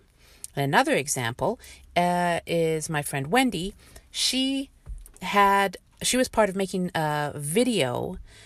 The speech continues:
that was made up of all sorts of little clips of videos that all the friends submitted for a common friend's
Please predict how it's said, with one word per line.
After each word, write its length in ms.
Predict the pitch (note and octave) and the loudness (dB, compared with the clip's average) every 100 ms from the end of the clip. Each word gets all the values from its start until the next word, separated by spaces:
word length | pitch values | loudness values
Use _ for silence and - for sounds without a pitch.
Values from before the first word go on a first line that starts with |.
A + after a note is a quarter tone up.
| - - - | -20 -20 0
that 180 | F3 E3 | 2 2
was 160 | E3 | 0
made 420 | F3 F#3 G#3+ A#3 | 0 2 2 2
up 240 | G#3 F#3 - | 2 2 0
of 260 | E3 - - _ | -2 -2 -12 _
all 420 | E3 F3+ G3 G3 | 2 4 4 2
sorts 380 | G3 - F#3 - | 0 -2 -2 -2
of 100 | D#3 | -4
little 200 | F3+ F3 - | -2 -2 -2
clips 380 | - F#4 - | 0 2 2
of 100 | E3 | -2
videos 640 | C#3+ D3 C3+ C3+ B2+ B2+ - | 0 -2 -2 -4 -4 -2 -4
that 180 | D3 - | -4 -4
all 300 | D#3+ D#3+ E3 | 0 2 2
the 80 | D#3+ | 0
friends 420 | - - D#3+ D#3+ | -2 0 0 0
submitted 680 | - D#3+ D3+ F#3 F3+ A#2 - - - - - _ | 0 0 0 0 2 -2 -6 -20 -20 -20 -20 _
for 280 | - D#3 | -4 -2
a 40 | D3 | -2
common 400 | - A#3 G#3+ E3+ | -2 0 2 0
friend's 520 | - D3 C#3 C#3 - | -2 -2 -2 -2 -6